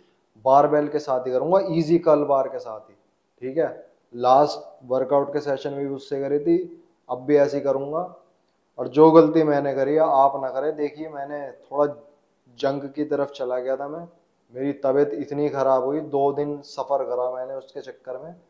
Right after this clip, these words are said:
दो दिन का workout छोटा, professional जिस काम में हूँ वो छोटा। आप ऐसी गलती ना करो,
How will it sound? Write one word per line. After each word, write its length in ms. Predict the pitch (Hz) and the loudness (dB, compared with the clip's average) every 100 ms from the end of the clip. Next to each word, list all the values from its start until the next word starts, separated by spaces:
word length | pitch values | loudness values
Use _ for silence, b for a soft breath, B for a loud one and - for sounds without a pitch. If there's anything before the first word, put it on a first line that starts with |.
| _ _ _ 131 | _ _ _ -4
दो 120 | 135 | -2
दिन 180 | 143 143 | -2 0
का 80 | 147 | 2
workout 500 | 135 127 135 131 - | 2 2 0 0 -4
छोटा, 320 | 127 123 156 175 - _ _ _ 127 | -10 -4 -4 -4 -12 _ _ _ -6
professional 540 | 127 135 135 139 135 | -2 -2 -2 -6 -8
जिस 180 | 131 - | -8 -10
काम 260 | 131 127 131 | -4 -4 -4
में 60 | 131 | -8
हूँ 160 | 131 120 | -8 -8
वो 140 | 120 | -10
छोटा। 320 | 117 123 147 165 - b b _ | -10 -8 -6 -6 -8 b b _
आप 260 | 127 139 143 | 8 8 8
ऐसी 260 | 143 147 143 | 2 0 -2
गलती 280 | 127 127 | -2 -4
ना 160 | 120 113 | -6 -8
करो, 220 | 113 139 | -8 -8